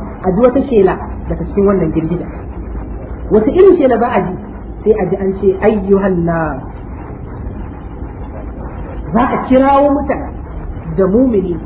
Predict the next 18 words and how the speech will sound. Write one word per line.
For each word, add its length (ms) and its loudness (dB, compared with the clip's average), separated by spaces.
da 120 -2
kafiri, 500 0
da 140 2
kowane 560 6
iri, 240 2
in 220 0
dai 160 4
kai 100 4
mutum 320 2
ne, 160 2
za 140 0
a 100 -2
kirawo 280 0
ka, 80 -6
a 80 -6
ce, 100 0
"Ayyuhan 380 -4
nas." 160 -10